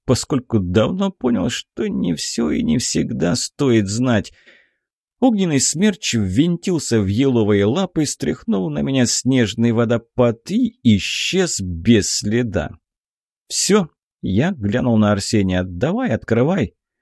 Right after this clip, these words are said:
Тот лихо сковырнул массивный замок ломом, а после Марфа, обогнав всех,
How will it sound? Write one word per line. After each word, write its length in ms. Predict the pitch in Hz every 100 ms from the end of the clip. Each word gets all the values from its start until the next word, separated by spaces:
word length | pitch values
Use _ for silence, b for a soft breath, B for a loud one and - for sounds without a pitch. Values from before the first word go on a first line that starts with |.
| _ _ _ _ _
Тот 220 | - -
лихо 280 | 165 196 160
сковырнул 640 | 135 - 120 110 120 127 104
массивный 640 | 101 98 - 127 107 101
замок 480 | 92 101 95 - 104
ломом, 400 | 143 208 185 156
а 140 | 151
после 420 | - 254 220 175
Марфа, 460 | 160 156 170 160 160
обогнав 760 | - 120 104 107 113 110 95
всех, 500 | - - 185 185 -